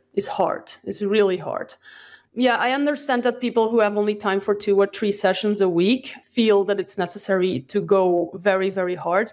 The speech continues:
But if you're a triathlete, you also have the running and the cycling, and you just can't go all out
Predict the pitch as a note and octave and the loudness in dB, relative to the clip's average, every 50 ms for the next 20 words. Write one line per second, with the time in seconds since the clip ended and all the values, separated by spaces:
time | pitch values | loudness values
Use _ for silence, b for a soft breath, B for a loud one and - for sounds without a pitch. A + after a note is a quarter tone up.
0 | - - G#3 G3+ G#3 - - G3 - - G#3+ G3+ G3+ G3+ G3+ - F#3+ F3 F3+ G3+ | -6 -6 -6 -6 -4 -8 -10 -10 -4 0 2 4 4 2 2 0 0 2 2 2
1 | G#3 - B3 A#3+ A#3+ - A3+ F#3 - F#3 F#3 - G3+ G3+ G3 F#3+ G3+ F#3+ F#3 F3 | 0 -2 -4 -4 -4 -2 -2 -2 -2 -2 -4 -4 -4 -4 0 2 2 4 4 4
2 | E3 F3 F#3+ G#3 G#3+ G#3+ G3+ G3 - - - F3+ F3+ F#3 F#3 - A#3 A3 A#3 A3+ | 4 4 4 4 4 4 2 0 0 0 0 0 0 0 -2 -4 -2 -2 -2 -2
3 | - - G3+ G3 F#3+ G3 E3+ - - F#3 F3 F3 - - _ _ - A3+ G#3 G3+ | -2 -4 -4 -2 -2 -2 -4 -2 -2 -2 -2 -2 -6 -14 _ _ -2 0 0 2
4 | G3+ G3+ F3 - - G3 F#3 F#3 F#3 F#3 - _ - G3+ G3+ G3 F#3+ F3 F3 F3 | 0 -2 -4 -2 0 0 2 2 0 0 -2 _ 0 2 2 4 4 4 4 2
5 | F3 E3+ | 2 0